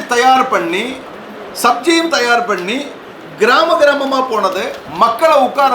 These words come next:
வச்சது, எல்லாரும் சேர்ந்து சாப்பிட்டது, அது பிறகு எல்லாரும் சேர்ந்து சமைச்சது, ச-,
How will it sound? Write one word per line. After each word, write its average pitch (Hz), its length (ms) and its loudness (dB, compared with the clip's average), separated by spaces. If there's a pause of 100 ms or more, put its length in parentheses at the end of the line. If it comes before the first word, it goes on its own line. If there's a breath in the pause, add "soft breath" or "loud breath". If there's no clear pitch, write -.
வச்சது, 190 280 -2 (360)
எல்லாரும் 302 500 2
சேர்ந்து 320 400 0
சாப்பிட்டது, 233 480 0 (760)
அது 269 180 2
பிறகு 294 220 2
எல்லாரும் 285 380 2
சேர்ந்து 330 340 0 (120)
சமைச்சது, 247 480 2 (100)
ச-, - 120 -4